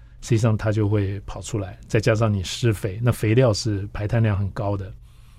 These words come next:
那所以它要从品种，还有从每年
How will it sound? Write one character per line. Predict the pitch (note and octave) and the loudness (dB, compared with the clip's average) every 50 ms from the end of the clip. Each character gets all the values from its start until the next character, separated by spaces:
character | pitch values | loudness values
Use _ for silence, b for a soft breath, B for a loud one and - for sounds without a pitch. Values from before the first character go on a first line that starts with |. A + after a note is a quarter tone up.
| b b b b | b b b b
那 | - E3 D3+ | 2 4 6
所 | - E3 | 8 8
以 | D3 B2 A2 G#2 A2+ C#3+ - | 8 8 6 4 2 0 -4
它 | - - B2+ C3 C3 | -2 0 2 2 4
要 | C3 B2 A#2+ | 4 4 4
从 | A2 - A2+ G2+ A2 G#2+ G#2 A2 - - - - | 2 2 0 0 0 0 0 -2 -6 -12 -12 -10
品 | - - - A2+ B2 C3+ | -4 0 4 6 6 6
种， | B2+ B2+ - - - - - b b b b b b | 6 4 2 2 -4 -16 -20 b b b b b b
还 | - - B2 | -2 2 4
有 | A#2+ A#2+ G#2+ G#2 | 4 6 4 4
从 | - - G#2+ G2+ G#2 G#2 G#2+ | 0 -2 -2 -2 0 0 0
每 | A#2 A#2+ A#2 A#2+ A2 G#2 | 2 4 4 6 6 6
年 | G#2 G#2+ F#2+ G2 G#2+ A#2 | 4 4 2 2 0 0